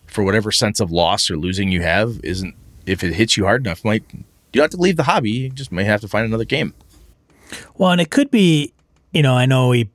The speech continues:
Speaker 2: talk about some of this stuff and it all comes down to, like, session zero and elaborating, but it could just come down to, okay, here's the deal.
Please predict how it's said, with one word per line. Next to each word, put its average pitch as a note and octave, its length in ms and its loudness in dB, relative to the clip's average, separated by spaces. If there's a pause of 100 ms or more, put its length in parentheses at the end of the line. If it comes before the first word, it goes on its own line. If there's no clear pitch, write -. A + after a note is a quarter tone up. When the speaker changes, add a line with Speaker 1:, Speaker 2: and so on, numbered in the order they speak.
(160)
Speaker 2:
talk - 320 -2
about G#2+ 260 -2
some B2 140 -2
of A2 80 0
this G2+ 120 -4
stuff - 300 -4
and A2 80 -2
it G#2 60 -2
all G#2 160 -2
comes A#2 320 0
down A2+ 260 0
to, G2+ 60 -4
like, G2+ 180 -4
session A#2 640 -2
zero G#2+ 540 -2
and G#2 220 -4
elaborating, G#2+ 540 -2
but B2 240 -2 (300)
it - 140 0
could F3 220 2
just D3+ 220 -6
come B2+ 200 0
down A#2+ 260 0
to, A#2+ 220 -2
okay, B2+ 200 0
here's C#3 240 4
the A#2+ 60 -4
deal. A2+ 400 0